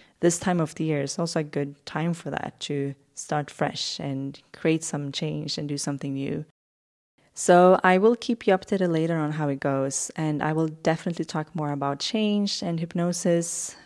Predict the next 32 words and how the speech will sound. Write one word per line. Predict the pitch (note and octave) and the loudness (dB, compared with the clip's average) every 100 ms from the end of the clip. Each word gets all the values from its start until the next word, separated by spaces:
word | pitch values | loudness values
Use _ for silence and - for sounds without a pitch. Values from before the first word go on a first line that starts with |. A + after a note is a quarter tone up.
| - - | -18 -6
later | E3+ D#3+ | -2 0
on | D#3 D3 D3+ | 0 0 -2
in | D3 | -4
this | D3 | -6
podcast. | - D#3+ - D#3+ D3+ D3+ - - - - - - - - - C4 | -6 -8 -6 -6 -4 -4 -10 -14 -20 -20 -20 -20 -20 -20 -10 0
And | F#3 F#3 F#3 F#3 | 4 4 4 4
if | G3 | 4
you | G#3+ | 6
want | G#3+ | 6
to | G#3+ - | 4 4
try | A#3+ | 4
hypnosis, | C4+ B3+ A3+ A3 A3 G#3+ | 4 4 4 4 2 2
you | G3 | -2
find | - F#3+ F#3 | 2 4 4
a | |
few | F#3 F#3 | 2 2
here | F3+ | 2
on | F3 | 2
the | E3 | 0
podcast. | D#3+ F#3 F3+ G3 F3+ F3 F#3 - - | 0 0 0 0 2 2 -2 -6 -6
I | F3+ F3 | -4 -2
have | E3+ E3+ E3 | 0 -2 -2
some | - F3 E3 E3 | 0 0 2 0
guided | E3 E3+ E3 | 0 2 0
hypnosis | E3+ - D#3+ E3 D#3 | -2 -2 -4 -2 -2
audios | E3 D#3 D3+ D3+ | -2 0 0 0
on | D#3+ | -4
the | D3 | -6
retreat, | C#3 C#3+ - G3+ G3+ G3+ - - - - | -6 -8 -2 2 2 2 -6 -18 -14 -4
my | E3 | 0
membership | E3 E3 E3+ E3 E3 - | 2 2 2 0 -4 -4
website, | D3 - - D3+ D3 D3+ - | -6 -6 -4 -4 -4 -6 -14